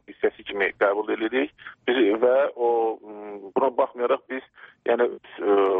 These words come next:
humanizm prinsiplərimizə, yəni, e, dövlət məmurları kimi dö-, e, humanizm prinsiplərimizə heç vaxt, e, əl çəkən deyilik və, e, istənilən halda məhkumların,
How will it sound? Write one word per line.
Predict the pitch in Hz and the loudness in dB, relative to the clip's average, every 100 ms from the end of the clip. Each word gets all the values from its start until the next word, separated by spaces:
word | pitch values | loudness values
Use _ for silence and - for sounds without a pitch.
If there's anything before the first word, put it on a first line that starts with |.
| - | 0
humanizm | 123 120 123 123 117 | 0 0 -2 -8 -10
prinsiplərimizə, | 110 101 - 101 90 107 | -10 -4 0 0 -2 -2
yəni, | 107 110 104 | 0 0 -4
e, | - - 92 90 | -6 -8 -8 -2
dövlət | 120 113 123 - 107 | 2 2 2 0 -2
məmurları | 101 101 101 101 | -2 -2 -2 -2
kimi | - 95 | -6 -6
dö-, | 98 101 | 0 2
e, | 101 98 98 95 95 - | 2 2 2 0 -2 -2
humanizm | 117 117 - | -2 -4 -10
prinsiplərimizə | 113 - 104 101 101 104 | -18 -4 -4 -4 -6 -6
heç | - | -2
vaxt, | 101 - - - _ | -2 -2 -18 -20 _
e, | 98 95 95 | 0 2 2
əl | 107 107 | 0 -2
çəkən | 104 107 104 | -2 -2 0
deyilik | 127 143 113 | 0 0 2
və, | 113 117 - _ - | 2 0 -6 _ -6
e, | 101 101 98 101 - | 0 2 2 0 -4
istənilən | - - 143 156 143 | -4 -2 -2 -4 -2
halda | 127 120 135 | -4 0 -2
məhkumların, | 127 117 - 127 120 117 127 135 | -2 -6 -6 -4 0 2 0 -4